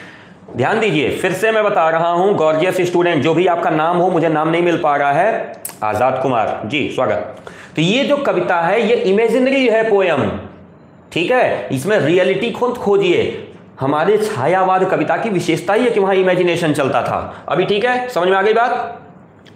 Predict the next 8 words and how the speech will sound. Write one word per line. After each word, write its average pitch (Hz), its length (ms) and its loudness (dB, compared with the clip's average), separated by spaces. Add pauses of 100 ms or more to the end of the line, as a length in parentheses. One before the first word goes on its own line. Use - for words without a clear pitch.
(640)
कोई 170 160 0
दिक्कत? 214 360 2 (1500)
गुड, 151 280 -2 (840)
चलें 190 200 0
आगे। 214 260 2 (380)
चंद्रिका 180 360 0
मतलब 185 200 0
चांदनी, 147 440 0